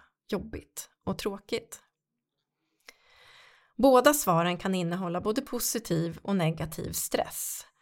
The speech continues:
Och är det någon jätteöm tå man kan ställa sig på, så är det att påstå att någon är stressad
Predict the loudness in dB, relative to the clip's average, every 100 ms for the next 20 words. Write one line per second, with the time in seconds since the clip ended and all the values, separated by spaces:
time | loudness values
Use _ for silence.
0 | _ -20 _ -6 2 4 6 6 6 6
1 | 4 2 0 0 0 -2 -4 _ _ 0
2 | 2 4 2 4 2 0 -2 -4 -4 -4
3 | -8 -10 _ _ _ -6 -4 -2 -4 -2
4 | -2 -2 -6 -8 -8 -6 -8 -10 _ _
5 | _ _ _ 4 8 8 6 2 -4 -6
6 | -4 -2 -4 -4 -6 -6 -8 _ _ -6
7 | -4 -2 -4 -2 -2 -4 -4 -4 -4 -2
8 | -2 -4